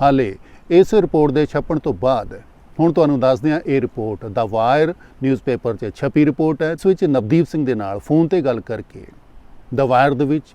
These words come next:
ਇਹ ਰਿਪੋਰਟ ਛਪੀ ਹੈ। ਤੁਸੀਂ ਇਸ ਰਿਪੋਰਟ ਨੂੰ ਸਰਚ ਕਰ ਸਕਦੇ ਹੋ। ਤੇ ਹਾਂ, ਨਵਦੀਪ ਸਿੰਘ ਵਰਗੇ ਹੋਰ ਪਤਾ ਨਹੀਂ ਕਿੰਨੇ ਬੱਚੇ, ਕਿੰਨੇ ਨੌਜਵਾਨ ਹਾਲੇ ਵੀ ਉਹਨਾਂ ਜੰਗਲਾਂ 'ਚ ਭਟਕ ਰਹੇ ਨੇ, ਜਾਂ ਤਾਂ ਉਹ ਪਨਾਮਾ 'ਚ ਨੇ, ਜਾਂ ਕੋਸਟਾਰੀਕਾ 'ਚ ਨੇ, ਜਾਂ ਫਿਰ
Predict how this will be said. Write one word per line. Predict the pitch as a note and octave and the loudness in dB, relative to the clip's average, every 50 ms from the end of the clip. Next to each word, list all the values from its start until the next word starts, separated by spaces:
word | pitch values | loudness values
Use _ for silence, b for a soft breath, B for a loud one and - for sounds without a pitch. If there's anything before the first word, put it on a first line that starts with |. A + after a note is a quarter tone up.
| - - | -6 -2
ਇਹ | C#3 C3+ | 0 0
ਰਿਪੋਰਟ | B2 - - C3 A#2+ A2+ G2+ | 0 0 -2 -2 -2 -2 -4
ਛਪੀ | - - F#2 - - G#2 G2 | -8 -12 -12 -12 -12 -14 -14
ਹੈ। | G2 G2 G2+ - _ | -14 -16 -18 -6 _
ਤੁਸੀਂ | - - - - F3+ F3+ F#3 G3+ | -2 -2 0 0 -2 -2 -2 -4
ਇਸ | A#3+ C#3 C3+ B2+ - | 0 0 0 0 0
ਰਿਪੋਰਟ | C3+ A2 F2 B2+ A#2+ A2 - | -4 -4 -2 -4 -4 -2 -4
ਨੂੰ | A#2+ A#2 A2+ - | -6 -6 -6 -4
ਸਰਚ | - A#2+ G#2 - - | -6 -6 -6 -6 -10
ਕਰ | - - B2 B2 | -6 -4 -4 -4
ਸਕਦੇ | - - D#3+ C#3+ - D#3+ D3 E3+ F3 | -4 -4 -6 -6 -6 -6 -6 -6 -6
ਹੋ। | F#3 G3 b b b b b _ | -6 -10 b b b b b _
ਤੇ | - D3 - - | -2 -2 0 -2
ਹਾਂ, | A2+ F#2+ F#2 - b b b b b C#3 | -6 -10 -10 -16 b b b b b 0
ਨਵਦੀਪ | - A#2 C3+ C3 F#3 G3+ G3 - | 0 0 2 2 0 0 0 0
ਸਿੰਘ | - G3 F#3+ F3 | -4 -6 -4 -2
ਵਰਗੇ | D#3+ D#3+ D3 D3 E3+ E3+ | -2 -2 0 0 -2 -2
ਹੋਰ | C3 D#3 D3+ E3 F3 E3+ | -2 -4 -4 -4 -4 -4
ਪਤਾ | D3+ E3 D3+ - D#3 D3 | -4 -6 -6 -6 -6 -4
ਨਹੀਂ | C#3 C#3+ C3 - | -4 -4 -4 -6
ਕਿੰਨੇ | C3 A2+ A#2+ B2+ C3 | -6 -4 -4 -2 -2
ਬੱਚੇ, | B2+ A#2 A2 - - B2 B2 | -2 -4 -4 -4 -4 -4 -4
ਕਿੰਨੇ | - - A#2 A2 A2+ A2 | -4 -4 -6 -6 -6 -8
ਨੌਜਵਾਨ | G#2+ G#2+ G#2 G#2 G2 G#2+ G#2+ A2 G#2 - - | -8 -8 -10 -8 -6 -6 -6 -6 -8 -6 -2
ਹਾਲੇ | A2+ B2 C3+ D3 D3 | 0 0 2 2 0
ਵੀ | C#3 D#3 | 0 0
ਉਹਨਾਂ | D3 C#3 C3 A#2 | -2 -2 -2 -4
ਜੰਗਲਾਂ | G2+ A2 G#2+ G#2 A#2+ A#2 A#2 | -6 -6 -4 -2 -2 -2 -2
'ਚ | - C3+ - - | -4 -8 -4 -4
ਭਟਕ | A#2+ G2+ F#2 - B2 | -6 -6 -4 -4 -2
ਰਹੇ | A#2+ B2+ C3+ C#3 | -2 0 0 0
ਨੇ, | C#3 C#3+ D3 - b b b b b b b A#2 | -2 -2 -4 -8 b b b b b b b -2
ਜਾਂ | A#2+ C#3 C#3+ A#2 | 0 0 0 0
ਤਾਂ | - B2+ A#2 | -2 -2 -2
ਉਹ | A2+ G2+ - A#2 A2 - | -2 -4 -6 -8 -8 -6
ਪਨਾਮਾ | B2+ A2 A2+ B2 C3 C#3 D3 | -6 -4 -2 0 0 0 0
'ਚ | C#3+ - | 0 -2
ਨੇ, | C#3+ D3+ D#3 D#3 E3 - - - | -4 -6 -6 -8 -10 -16 -18 -10
ਜਾਂ | A2 B2 A2+ A2 G2+ - | -6 -6 -6 -6 -6 -4
ਕੋਸਟਾਰੀਕਾ | - C3+ C#3 C3 - E3+ D#3 D3+ C3+ - - C#3+ | -2 -2 -2 0 -2 -2 -2 -2 -2 -4 -4 -4
'ਚ | C#3 - | -4 -4
ਨੇ, | D3 D#3 D3 | -4 -4 -4
ਜਾਂ | A2 F#2 C3 B2+ A#2+ B2 | -4 -4 -4 -2 -2 -2
ਫਿਰ | B2 - C3 A2+ G#2+ G#2+ | -4 -8 -10 -12 -12 -14